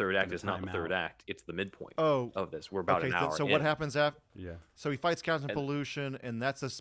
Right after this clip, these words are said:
Speaker 3: midpoint of the second act. And then what happens after that?
Speaker 1: After that, we have a little bit more of him mentoring the kids. Maybe they're just, like, trying to clean up stuff because they think it's over, but Doctor Blight is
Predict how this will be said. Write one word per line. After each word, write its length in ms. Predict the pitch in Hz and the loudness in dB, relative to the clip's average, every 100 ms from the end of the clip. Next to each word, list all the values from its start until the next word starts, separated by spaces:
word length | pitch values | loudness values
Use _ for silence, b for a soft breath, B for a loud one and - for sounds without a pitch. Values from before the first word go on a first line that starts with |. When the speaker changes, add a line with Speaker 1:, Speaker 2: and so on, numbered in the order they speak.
| - | -10
Speaker 3:
midpoint 460 | 139 131 - 131 117 | -6 -6 -4 -8 -6
of 20 | |
the 80 | 110 | -6
second 320 | 127 123 120 | -6 -6 -6
act. 180 | 113 - | -8 -6
And 60 | 117 | -6
then 60 | |
what 100 | 120 | -4
happens 340 | 117 117 113 110 | -4 -6 -6 -6
after 280 | 113 - | -6 -6
that? 260 | 101 143 - _ _ _ _ _ - | -8 -8 -12 _ _ _ _ _ -2
Speaker 1:
After 260 | 117 - 101 | -2 0 2
that, 300 | 117 123 - - | 4 4 0 -8
we 260 | 117 110 101 | -6 -2 0
have 180 | 101 95 | 0 -2
a 60 | |
little 240 | 98 131 110 | 2 4 4
bit 140 | 87 | 0
more 260 | 98 101 95 | 0 0 0
of 80 | 90 | -4
him 540 | 104 98 95 92 87 - _ _ _ _ - | -4 -2 -2 -6 -10 -14 _ _ _ _ -16
mentoring 560 | 95 113 104 113 101 85 | -2 0 0 -2 -2 -2
the 80 | |
kids. 540 | 82 - 101 95 90 - | -8 0 2 2 -2 -10
Maybe 420 | 101 127 123 120 | -2 0 2 0
they're 380 | 104 101 98 95 | 2 4 4 2
just, 200 | 92 - | -2 -4
like, 160 | 95 - | -6 -4
trying 340 | - 101 95 | -4 -2 -2
to 40 | 82 | -8
clean 340 | - 107 104 | -10 -6 -4
up 140 | 101 - | -4 -6
stuff 340 | - 87 - | -6 -6 -6
because 220 | - 90 | -6 -4
they 120 | 90 | -4
think 180 | 87 87 | -4 -6
it's 120 | 80 | -2
over, 320 | 92 95 80 80 | 0 2 -2 -6
but 160 | 87 | 0
Doctor 260 | 92 85 85 | 0 0 -4
Blight 320 | 87 98 - | 2 2 2
is 100 | 82 | -6